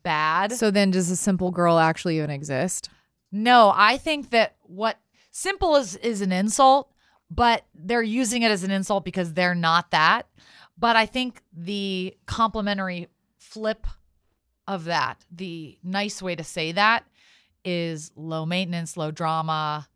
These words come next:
Speaker 1: un-,
Speaker 2: Right. Also,
Speaker 1: unsuperficial.
Speaker 2: just kind of like, I know one girl who, as, as we're saying this, I'm like, "That," and actually the, it's so ironic 'cause the girl's name is Katie.
Speaker 1: Oh my God, how funny.
Speaker 2: But she is not a Katie. She's a simple girl.
Speaker 1: Yeah.
Speaker 2: And she is just the most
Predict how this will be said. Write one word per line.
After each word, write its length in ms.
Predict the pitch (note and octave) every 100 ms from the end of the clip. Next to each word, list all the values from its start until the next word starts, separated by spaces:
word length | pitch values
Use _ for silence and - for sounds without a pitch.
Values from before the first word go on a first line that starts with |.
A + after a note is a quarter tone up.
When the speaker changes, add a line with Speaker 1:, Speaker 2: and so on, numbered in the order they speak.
| _ _ _ _ _ _ _
Speaker 1:
un-, 400 | - - - -
Speaker 2:
Right. 420 | G#3+ G#3+ G#3+ G3+ F#3+
Also, 320 | B3 B3+ C#4
Speaker 1:
unsuperficial. 440 | C4 D#4+ - D4
Speaker 2:
just 440 | A#3+ G#3+ G#3 G#3 G3+
kind 200 | B3 A#3+
of 120 | G#3+
like, 220 | G#3 F#3+
I 80 | A3
know 140 | B3 A3
one 240 | F#3+ F#3
girl 180 | E3+ E3
who, 260 | F3 E3+
as, 540 | - - - E3 D#3+ -
as 180 | E3 D#3
we're 80 | D#3
saying 260 | - D3 C#3+
this, 140 | C3
I'm 80 | D3+
like, 120 | D3 _
"That," 280 | D#3+ D3+ D3+ -
and 140 | F3 E3
actually 360 | F3 D#3+ F3+ D#3+
the, 120 | D#3 -
it's 160 | -
so 200 | - D#3+
ironic 380 | D3+ D#3 D3+ -
'cause 80 | D#3
the 60 | D#3+
girl's 260 | D#3+ D#3
name 360 | D#3+ D#3 D#3 D3+
is 260 | D3+ D#3 -
Katie. 420 | - C#3+ D3 E3
Speaker 1:
Oh 40 | F#3+
my 120 | E3+
God, 120 | D#3+
how 60 | D#3
funny. 280 | D#3 D3+ D3
Speaker 2:
But 140 | F3+
she 240 | - G3 F3
is 220 | D#3+ D3+
not 200 | D#3+ D3
a 40 |
Katie. 300 | D3 C3+ C#3
She's 200 | D3+ D#3+
a 60 | D#3
simple 340 | D3+ D3+ D3
girl. 320 | D3+ G#2 - F#3
Speaker 1:
Yeah. 300 | G3 E3 A3+ - _
Speaker 2:
And 720 | - F3+ E3+ E3+ E3 E3 E3 - _ _ _ _ _ _ _
she 360 | - - - A#3+
is 200 | - F#3+
just 260 | A3+ -
the 80 | A#3
most 340 | G#3+ G3+ -